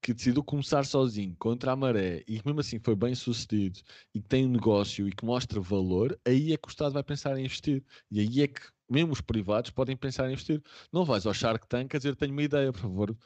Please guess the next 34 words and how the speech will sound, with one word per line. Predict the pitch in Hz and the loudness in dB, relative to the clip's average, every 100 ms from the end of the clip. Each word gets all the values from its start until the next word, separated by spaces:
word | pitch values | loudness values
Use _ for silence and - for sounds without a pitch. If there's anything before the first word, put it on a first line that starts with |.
| _ _ - | _ _ -2
ponham | 113 117 | 2 2
o | 117 | 0
dinheiro | 120 117 117 | 0 0 2
na | 120 | 2
ideia | 113 120 131 | 2 2 0
que | 131 | -2
é | 131 | -2
para | 131 | 2
eu | 131 | 2
ver | 123 131 131 | 2 -2 -2
se | - | -6
isto | 135 - | -12 -8
resulta." | 135 147 151 147 _ _ _ _ | -2 0 0 -4 _ _ _ _
Não | 110 101 | -6 -4
é | |
assim | 82 98 | -4 -10
que | - | -8
funciona. | 120 123 180 165 160 - - - - - | -8 -2 0 0 -2 -8 -18 -20 -16 -6
Tu | 95 | 0
vais | 98 104 110 | 2 2 4
lá, | 131 - | 2 2
tens | 147 131 | 0 2
uma | 127 | 0
ideia, | 120 139 226 | 2 0 0
tens | - 120 - | -2 -4 0
tração, | 120 117 - 127 220 | 0 0 0 -4 -6
tens | - - 123 120 - | -8 -6 -4 -4 -8
clientes | - 117 151 135 | -2 2 2 -2
que | - - | -8 -4
estão | 113 104 95 | 0 0 -2
prontos | - 101 92 | -2 -2 -4
a | 95 | -4
pagar. | 101 95 101 127 165 262 _ _ _ - | 0 0 0 0 -2 -6 _ _ _ -10
Ok, | - | -2